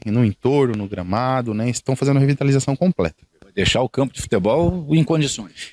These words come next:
Speaker 1: Isso, vai deixar em condições de uso, né? Pra que as pessoas possam usufruir do local.
Speaker 2: Você tava me falando que a iluminação que vocês estão colocando lá é uma iluminação de, de profissional, né?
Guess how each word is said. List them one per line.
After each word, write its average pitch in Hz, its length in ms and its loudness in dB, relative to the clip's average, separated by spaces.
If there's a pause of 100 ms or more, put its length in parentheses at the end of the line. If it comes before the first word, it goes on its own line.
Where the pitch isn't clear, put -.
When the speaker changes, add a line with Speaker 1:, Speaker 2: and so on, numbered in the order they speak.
(120)
Speaker 1:
Isso, 117 320 4
vai 95 80 4
deixar 113 220 0
em 123 60 -2
condições 139 540 2
de 147 140 4
uso, 151 400 4
né? 120 180 2
Pra 120 200 -2
que - 100 -4
as 143 100 -2
pessoas 147 400 -2
possam 147 460 0
usufruir 185 480 2
do 202 60 4
local. - 280 -2 (400)
Speaker 2:
Você - 160 -20
tava - 200 0
me 170 80 6
falando 135 400 0
que - 80 -4
a 156 40 0
iluminação 127 520 2
que - 60 -2
vocês 110 120 0
estão 101 160 0
colocando 90 500 2
lá 85 120 2
é 131 60 0
uma 165 80 0
iluminação 214 460 2
de, 302 140 0
de 208 260 -6
profissional, 214 600 -2
né? 151 200 -4